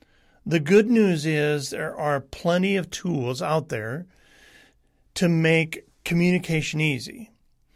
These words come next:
And we're gonna highlight some of those, um, on our, on our website at viral solutions dot net. Just search for those,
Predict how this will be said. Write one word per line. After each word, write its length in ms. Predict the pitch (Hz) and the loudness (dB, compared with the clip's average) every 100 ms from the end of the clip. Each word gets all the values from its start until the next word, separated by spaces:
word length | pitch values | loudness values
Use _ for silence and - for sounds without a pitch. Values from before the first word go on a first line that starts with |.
| - _ | -20 _
And 260 | 139 143 147 | -6 -2 0
we're 120 | 156 | 0
gonna 180 | 180 180 | 0 -2
highlight 680 | - - 202 175 156 147 - | -4 0 0 2 0 -2 -4
some 280 | - 156 | -2 -2
of 100 | 147 | -2
those, 540 | 135 139 135 139 135 - _ _ _ - | -2 0 -2 -4 -8 -14 _ _ _ -6
um, 720 | 139 135 131 131 123 123 113 - _ - - - | -2 0 0 -2 -4 -6 -10 -14 _ -12 -6 0
on 160 | 156 | 2
our, 220 | 151 151 - | 2 0 -2
on 180 | 151 147 | -2 0
our 180 | 151 | 0
website 560 | 151 165 165 - 139 131 | 0 0 0 -2 -4 -4
at 80 | 139 | -2
viral 340 | 139 139 143 | -2 0 -4
solutions 560 | 135 147 143 - 131 117 | -6 -6 -6 -6 -8 -6
dot 280 | 131 127 147 | -4 -6 -4
net. 320 | 151 147 - _ _ - - _ - | -4 -4 -6 _ _ -20 -20 _ -2
Just 340 | 170 160 - | 0 0 -2
search 320 | 190 208 185 | 2 2 0
for 160 | - 165 | -6 -4
those, 600 | 147 143 139 135 123 | -2 -2 -2 -4 -8